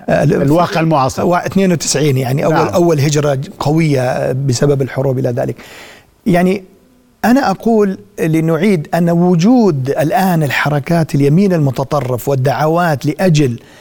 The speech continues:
Speaker 1: آه، يعني تحييد أو، آه، جعل حدود لانتشار المسلمين، هو أن المسلمون في الدول الإسكندنافية قد أصبحوا مواطنين قبل أن ينتقلوا إليها.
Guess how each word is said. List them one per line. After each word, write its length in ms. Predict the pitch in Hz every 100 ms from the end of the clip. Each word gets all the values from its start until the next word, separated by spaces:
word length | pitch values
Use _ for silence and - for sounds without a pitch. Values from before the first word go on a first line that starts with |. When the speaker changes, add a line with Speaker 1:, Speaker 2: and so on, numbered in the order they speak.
| - - -
Speaker 1:
آه، 180 | 156 143 - _ - - 165 - -
يعني 260 | 147 139 131
تحييد 640 | 143 - 180 196 156 120
أو، 360 | 160 156 131 113 - - _ -
آه، 220 | 156 139
جعل 380 | 131 175 156 151
حدود 500 | - 151 202 196 139
لانتشار 760 | 139 147 156 135 156 196 190
المسلمين، 600 | 170 151 - 160 175 190 190 - - -
هو 200 | 135 143 202
أن 200 | 247 233
المسلمون 560 | 208 190 - 180 160
في 100 | 135
الدول 260 | 160 170 226
الإسكندنافية 960 | 185 - 151 143 139 139 143 151 156 - - - _ -
قد 180 | 151 180
أصبحوا 440 | 214 190 165 175
مواطنين 580 | 160 165 156 175 196 214
قبل 280 | - 185 180
أن 140 | 156
ينتقلوا 440 | 135 127 - 131 127
إليها. 320 | 104 -